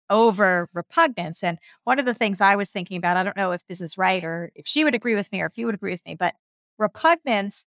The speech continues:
right? She was saying that there are lots of people who don't like repugnance because it suggests an irrationality, right? That it's a visceral response rather than a cognitive one. But to me, the difference is who is experiencing it, right? And, and who the,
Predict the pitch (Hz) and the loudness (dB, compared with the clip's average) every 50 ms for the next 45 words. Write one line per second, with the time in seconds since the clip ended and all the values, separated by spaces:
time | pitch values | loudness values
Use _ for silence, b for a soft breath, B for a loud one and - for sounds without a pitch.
0 | _ _ - 202 196 - - 247 220 208 - - 220 196 185 180 180 180 180 170 | _ _ -6 -6 -4 -2 -2 -2 -2 -2 0 0 0 2 2 0 0 0 0 0
1 | 175 - - - 190 180 180 175 180 175 180 - - - 196 180 - 175 180 185 | 0 -2 -2 -2 0 2 2 2 4 2 2 0 -4 -10 -10 -8 -8 -6 -6 -4
2 | 180 175 170 170 160 156 - 165 - - 185 175 170 165 151 160 - - 170 180 | -2 -2 0 0 -2 -4 -4 -10 -8 -2 -2 -2 -2 -2 -8 -8 -10 -12 -10 -10
3 | 175 180 170 - - - 160 - 165 156 160 - - 160 - _ - 185 170 165 | -10 -12 -12 -14 -14 -12 -4 0 0 0 0 -2 -10 -12 -14 _ -6 -4 0 2
4 | 151 156 156 - - 156 156 160 160 160 160 160 151 - - - - - - 160 | 2 2 2 0 -8 -6 -2 0 0 0 0 -2 -4 -6 -8 -14 -14 -14 -10 -8
5 | 147 147 - - 156 143 147 143 - - _ - 175 175 170 226 220 - - 196 | -6 -6 -6 -8 -8 -8 -8 -8 -10 -12 _ -6 -6 -2 0 0 0 0 0 -2
6 | 170 165 165 151 165 160 - - 175 156 160 160 160 - - 165 151 156 170 156 | 0 -2 -2 -2 -6 -8 -6 -4 -4 -4 -4 -4 -8 -8 -6 -4 -4 -4 -6 -8
7 | - 151 143 151 - - - 175 175 175 165 165 156 139 147 147 - - 139 147 | -10 -10 -10 -10 -10 -6 -2 0 0 0 0 -4 -8 -10 -10 -10 -10 -10 -10 -10
8 | - 147 - B B B B B 214 202 - - 233 220 262 330 381 381 330 240 | -10 -12 -14 B B B B B -4 -4 -2 -4 -6 -4 -2 0 0 0 2 0
9 | 247 214 233 220 226 214 - - - 185 - - _ _ _ - 285 294 277 214 | 0 0 0 -2 -2 -4 -4 -6 -8 -8 -8 -10 _ _ _ -2 0 2 2 2
10 | 175 - - - - - 247 233 233 196 156 160 170 - - 160 160 160 151 - | 0 -2 -6 -8 -8 -4 -2 -2 -2 -2 -4 -6 -8 -8 -8 -8 -8 -8 -8 -10
11 | - _ - 170 170 175 170 165 160 165 170 - - - 170 170 170 - - - | -10 _ -4 -2 -2 0 -2 -2 -2 -4 -6 -8 -8 -6 -6 -6 -6 -6 -6 -4
12 | 220 196 180 202 185 175 170 165 | -4 0 2 2 2 2 2 0